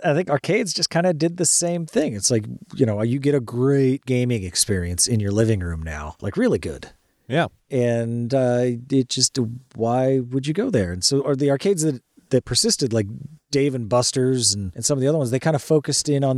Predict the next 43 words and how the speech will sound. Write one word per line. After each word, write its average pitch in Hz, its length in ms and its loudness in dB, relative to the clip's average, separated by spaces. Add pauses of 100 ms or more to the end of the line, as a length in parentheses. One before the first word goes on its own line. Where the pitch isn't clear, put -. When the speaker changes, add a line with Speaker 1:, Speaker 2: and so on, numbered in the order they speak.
Speaker 1:
that 117 160 2 (120)
simulation 147 840 2 (280)
arcade, 175 520 0
Speaker 2:
Yeah. 117 180 4
Speaker 1:
kinda 123 140 2 (440)
gimmicky 139 720 2 (420)
B 131 200 2
S, 139 460 0
you 135 100 0
know, 120 80 4
where 123 180 2
you, 127 220 2
you 147 180 2
need 160 140 4
to 139 60 -2
give 135 120 2
someone, 135 300 2
like, 113 180 -2
you 143 80 -4
have 117 160 0
specialized 135 720 0
peripherals 113 720 0
or 95 60 -4
some 120 140 0
sort 123 160 2
of 107 60 0
special 127 380 2
experience 120 460 0
that - 80 -6
they 85 100 -10
can't 110 240 0
do 107 140 2
at 95 80 2
home. 98 200 0
It's 95 120 0
got, 104 120 -2
like, 104 120 -4
a 101 40 0
motorcycle 101 520 2
you 95 80 4
can 95 160 -2
ride 90 280 2
or 82 140 -8